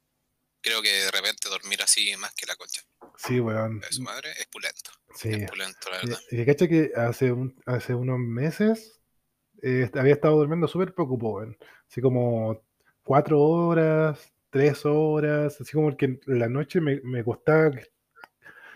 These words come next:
Speaker 2: mucho quedarme dormido.
Speaker 1: Ya, pero tres horas igual es caleta, así, o sea, o sea, súper poco, me refiero a nada.
Speaker 2: Ah, no, no, o sea, como que, pero eso
Speaker 1: Dudé, dudé con mi explicación totalmente.
Speaker 2: <laughs> O sea, entiendo, claro,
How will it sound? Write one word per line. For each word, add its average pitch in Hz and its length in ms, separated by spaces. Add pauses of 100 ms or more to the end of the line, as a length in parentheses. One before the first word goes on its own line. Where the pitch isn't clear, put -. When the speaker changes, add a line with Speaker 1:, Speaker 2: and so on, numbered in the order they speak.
(160)
Speaker 2:
mucho 190 380
quedarme 208 320
dormido. 135 380 (1400)
Speaker 1:
Ya, 92 220
pero 101 180 (680)
tres 101 160
horas 101 140
igual 87 200
es - 100
caleta, - 420
así, - 160
o 113 120
sea, 110 200 (360)
o 104 100
sea, 107 140
súper 131 380
poco, 139 260
me 110 80
refiero 107 320
a 92 300 (340)
nada. 117 220 (1120)
Speaker 2:
Ah, 190 140
no, 208 100
no, 202 260
o 123 60
sea, 151 300
como 147 240
que, 147 180
pero 139 220
eso 156 300
Speaker 1:
Dudé, - 140 (400)
dudé 151 320
con 185 140
mi 190 80
explicación 185 440 (120)
totalmente. 147 540
Speaker 2:
<laughs> - 840
O 127 80
sea, 165 200
entiendo, 135 720
claro, 127 340